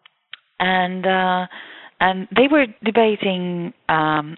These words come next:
a lot, but they all included it as a, as a kind of tool towards, uh, a policy tool that can lead towards this vision, simply because,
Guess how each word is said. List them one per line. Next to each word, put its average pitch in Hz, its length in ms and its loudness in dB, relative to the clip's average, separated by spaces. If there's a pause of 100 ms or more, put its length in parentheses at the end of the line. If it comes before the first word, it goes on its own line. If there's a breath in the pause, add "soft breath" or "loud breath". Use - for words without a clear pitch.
a 165 80 2
lot, 170 460 4 (260)
but 202 280 2 (100)
they 208 160 4
all 262 240 6
included 196 720 0
it - 240 -2 (400)
as 165 180 0
a, 160 260 0 (320 loud breath)
as 165 120 -2
a 185 60 0
kind 185 280 -2
of 175 80 -2 (180)
tool 185 380 0 (240)
towards, 170 520 0 (600 loud breath)
uh, 156 340 -2
a - 160 -2
policy 185 460 0 (100)
tool 151 380 0 (300 loud breath)
that - 180 -2
can 170 260 -2
lead 170 240 -2 (120)
towards 190 400 2 (140)
this 165 120 -4 (100)
vision, 139 380 -4 (500 loud breath)
simply 190 540 0
because, 180 480 2